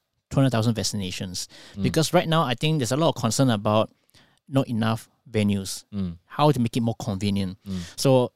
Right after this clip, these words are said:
Speaker 1: I think in the, in the past few weeks, we've seen a lot of mega P P Vs, so
Speaker 2: Yep.
Speaker 1: mega mass vaccination centres.
Speaker 2: Mm.
Speaker 1: We have, like, World Trade Centre, which can do more than eight thousand per day.
Speaker 2: Mm.
Speaker 1: Uh, they recently opened, uh, MITEC.
Speaker 2: Mm.
Speaker 1: It's an exhibition centre,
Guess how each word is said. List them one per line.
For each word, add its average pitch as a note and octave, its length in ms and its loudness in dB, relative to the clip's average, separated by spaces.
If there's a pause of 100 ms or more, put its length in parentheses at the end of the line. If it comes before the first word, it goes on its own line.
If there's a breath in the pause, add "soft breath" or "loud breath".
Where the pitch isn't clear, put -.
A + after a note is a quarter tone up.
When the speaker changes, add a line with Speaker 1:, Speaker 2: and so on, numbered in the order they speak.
Speaker 1:
I A#2+ 80 -6
think D#3+ 400 -2
in C3 100 -2
the, A2+ 100 -2 (140)
in D3 120 -20
the A#2 100 -6
past - 400 -6
few C3+ 120 2
weeks, B2+ 280 -2
we've A2 120 -4
seen D3 220 0
a G2+ 80 -2
lot A#2 220 2
of G2+ 120 -14
mega B2+ 460 2
P B2 120 -4
P A#2 120 -4
Vs, G#2+ 380 -8
so - 160 -2
Speaker 2:
Yep. G#2 100 2
Speaker 1:
mega C3 300 4
mass B2 320 2
vaccination A2+ 400 -2
centres. G2 420 -6
Speaker 2:
Mm. F#2 300 -16
Speaker 1:
We C3 80 2
have, G#2+ 100 2
like, G2 180 -4
World A2 220 2
Trade - 160 -8
Centre, C3+ 400 4 (120)
which A#2+ 120 -6
can G2+ 140 -6
do A2 120 -2
more G#2 200 -2
than F#2 160 -10
eight C3 120 -6
thousand A2 280 -4
per G#2+ 100 -12
day. B2+ 280 2
Speaker 2:
Mm. F2+ 220 -8 (200 soft breath)
Speaker 1:
Uh, A2 240 -2
they G#2 120 -4
recently A2+ 260 -4
opened, A2+ 480 0
uh, G2+ 340 -6
MITEC. A#2 340 -4 (260)
Speaker 2:
Mm. F#2+ 200 -4
Speaker 1:
It's - 140 -8
an A2+ 80 -8
exhibition A#2 340 -2
centre, C3 380 0